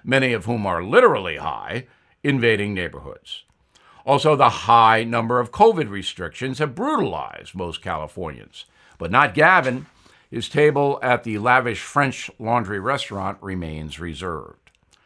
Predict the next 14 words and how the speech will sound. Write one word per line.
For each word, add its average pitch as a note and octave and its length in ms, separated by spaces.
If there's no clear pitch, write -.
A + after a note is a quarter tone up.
The D3+ 120
only C4 280
way C3+ 600
America's C#3 460
gonna B2+ 180
get G#2 140
fixed A2 480
is G2 120
for B2 120
good B2+ 260
people A2+ 300
to G2+ 60
get F#2+ 180
involved. D2+ 560